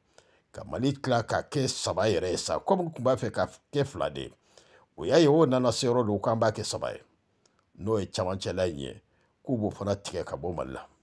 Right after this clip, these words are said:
K'o tigɛ ka bɔ kɔrɔnfɛla la. Donc, kɔrɔnfɛla, ko olu b'o kɛ jamana ye, ka, i y'a fɔ, la camancɛla fana kɛ dɛmɛ ye, k'a tɔ bɛ to Mali bolo.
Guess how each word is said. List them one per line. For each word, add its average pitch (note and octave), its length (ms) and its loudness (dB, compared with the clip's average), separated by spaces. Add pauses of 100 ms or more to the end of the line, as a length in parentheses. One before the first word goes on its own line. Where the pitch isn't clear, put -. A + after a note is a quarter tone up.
(360)
K'o E2 180 -10
tigɛ F2+ 300 -8
ka D#2+ 120 -6
bɔ C#2+ 200 -10
kɔrɔnfɛla D#2+ 540 -4
la. A1+ 120 -10
Donc, G2+ 360 -6
kɔrɔnfɛla, A#2 640 0
ko C3+ 380 2
olu G2 260 -4
b'o A#2 160 0
kɛ F2+ 200 -6
jamana D2+ 300 -4
ye, E3+ 140 -2 (680)
ka, G2 380 2
i G#2 40 -6
y'a B2 140 2
fɔ, A#2 120 -4
la F#2+ 80 0
camancɛla C3 580 0
fana F#2+ 220 -2
kɛ G2+ 160 -2
dɛmɛ E2+ 300 -4
ye, G#2 60 -4
k'a A#2+ 200 2
tɔ G2+ 300 -6
bɛ F2 180 -6
to G#2 140 -2
Mali D2 200 -6
bolo. C2 200 -12